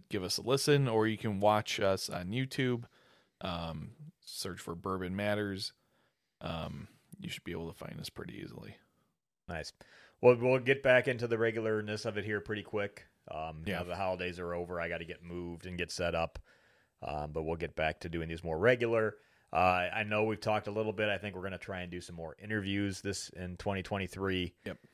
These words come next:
Speaker 2: Um, bring some new content in, so it's not just this, all us three talking about bourbon every week. We're trying to get some new things in. Uh, learn about some new distilleries or more about whiskey stuff and things like that. So exciting year coming forward.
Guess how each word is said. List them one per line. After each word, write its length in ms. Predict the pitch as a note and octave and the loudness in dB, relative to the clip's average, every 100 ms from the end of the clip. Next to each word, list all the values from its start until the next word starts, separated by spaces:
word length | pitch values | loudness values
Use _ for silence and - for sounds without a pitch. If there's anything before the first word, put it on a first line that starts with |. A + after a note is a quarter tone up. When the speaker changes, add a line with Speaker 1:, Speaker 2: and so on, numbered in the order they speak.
| _ - | _ -6
Speaker 2:
Um, 500 | D#2 D#2 D2 D2+ C#2+ _ _ | -2 0 -2 -4 -10 _ _
bring 140 | F#2 F#2 | -2 -2
some 140 | F2 | -4
new 120 | E2+ | -6
content 480 | E2 F2+ F2+ F#2 F2+ | -2 -2 -2 -2 -2
in, 140 | F2+ | -2
so 120 | F2 D#2+ | -4 -6
it's 120 | - | -4
not 140 | D#2+ | -4
just 200 | E2 - | -4 -8
this, 300 | - - - - | -6 -8 -8 -2
all 240 | F2 E2 - F#2+ | 0 0 -4 -4
us 120 | F#2+ | -4
three 160 | F#2 F2 | -4 -2
talking 240 | F2 F2 | -2 0
about 200 | F2 E2+ _ | -2 -2 _
bourbon 340 | F#2 F2 F2+ F2 | -2 -2 -2 -2
every 160 | F2 | -2
week. 240 | F2 F2+ - | -2 -4 -6
We're 140 | - F#2 | -8 -6
trying 80 | E2 | -4
to 40 | |
get 100 | E2 | -6
some 120 | - | -8
new 120 | E2 D#2+ | -8 -6
things 320 | F2 E2+ D#2+ | -6 -6 -4
in. 260 | F2+ F#2 - _ - - _ _ _ _ _ _ | -4 -4 -12 _ -20 -20 _ _ _ _ _ _
Uh, 280 | - E2+ F2 | 4 6 6
learn 180 | F#2+ G#2+ | 4 2
about 220 | G#2+ A2 | 2 0
some 100 | G#2+ | 0
new 120 | A2 | -2
distilleries 640 | G#2+ - D3+ D3+ C#3+ C#3+ A2 | -2 2 6 8 8 4 2
or 100 | G2+ | 0
more 240 | G#2 G#2 | 2 2
about 220 | F#2+ G2 | 2 0
whiskey 260 | F#2+ G#2 G2+ | 0 -4 -8
stuff 320 | - F#2+ G#2 | -6 -6 -6
and 120 | D#2 | -10
things 220 | - E2+ E2 | -14 -14 -10
like 160 | E2 | -6
that. 240 | E2+ G#2 - - | 0 0 -2 -12
So 320 | - C2+ C2 _ _ _ _ - _ _ _ | -6 -6 -6 _ _ _ _ -20 _ _ _
exciting 420 | G#2 C3 C3 C3 | 0 6 8 6
year 160 | B2+ C3+ | 4 4
coming 240 | C3 C3+ | 4 -2
forward. 500 | A#2+ B2+ C3 C#3+ E3+ | -2 2 4 4 0